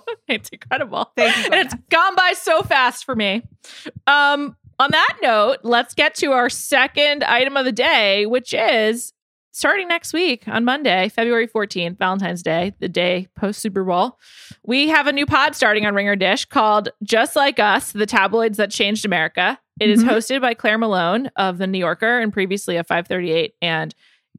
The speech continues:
Speaker 1: A B C News. And Amanda, you produced it and worked very closely with her. And that will be running on Mondays for eight weeks, beginning next Monday, as I said. And we are about to talk to Claire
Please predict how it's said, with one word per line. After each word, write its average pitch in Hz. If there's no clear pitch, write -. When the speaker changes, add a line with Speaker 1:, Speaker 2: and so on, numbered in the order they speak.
Speaker 1:
A 240
B 247
C 254
News. 185
And 214
Amanda, 254
you 220
produced 214
it 214
and 190
worked 185
very 180
closely 180
with 170
her. 185
And 214
that 214
will 247
be 254
running 240
on 208
Mondays 233
for 208
eight 233
weeks, -
beginning 190
next 175
Monday, 165
as 165
I 160
said. 175
And 208
we 277
are 226
about 220
to -
talk 427
to -
Claire 160